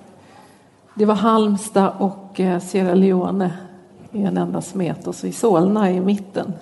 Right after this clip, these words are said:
<laughs> på något sätt. Naturligtvis så har ju det, som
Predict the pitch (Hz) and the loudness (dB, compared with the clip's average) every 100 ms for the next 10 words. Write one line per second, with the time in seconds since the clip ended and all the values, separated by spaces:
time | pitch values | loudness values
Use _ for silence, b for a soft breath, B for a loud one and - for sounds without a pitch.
0 | - - - 208 208 190 175 - B 175 | -16 -16 0 0 2 0 -2 -4 B -14
1 | B B B B B B B _ _ 262 | B B B B B B B _ _ -2
2 | 269 269 254 285 269 269 254 240 240 233 | 0 -2 0 0 0 0 2 2 2 2
3 | 233 214 214 202 220 208 196 | 2 2 -2 -4 -2 0 -2